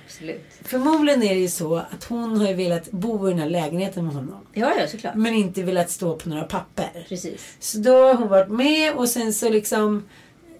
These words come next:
Speaker 2: Jag vet inte, är det officiellt att hon har skilt sig från Bosse?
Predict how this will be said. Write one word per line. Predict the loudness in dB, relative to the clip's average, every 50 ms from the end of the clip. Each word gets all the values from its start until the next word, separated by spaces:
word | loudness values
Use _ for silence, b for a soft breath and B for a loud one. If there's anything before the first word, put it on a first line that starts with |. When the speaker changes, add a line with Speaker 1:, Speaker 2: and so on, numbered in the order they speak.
| _ -8 -2
Speaker 2:
Jag | 0 2 2
vet | 2 0 -2
inte, | -2 -4 -4 -2
är | 0
det | 0
officiellt | 0 0 -2 -4 -2 2 2 2 2 0 -4
att | -4
hon | -4 -2
har | -2 -4
skilt | -4 -4 -4 -4 -4 -4
sig | -4 -4
från | -4 -4 -4 -4
Bosse? | -4 -4 -4 -4 -6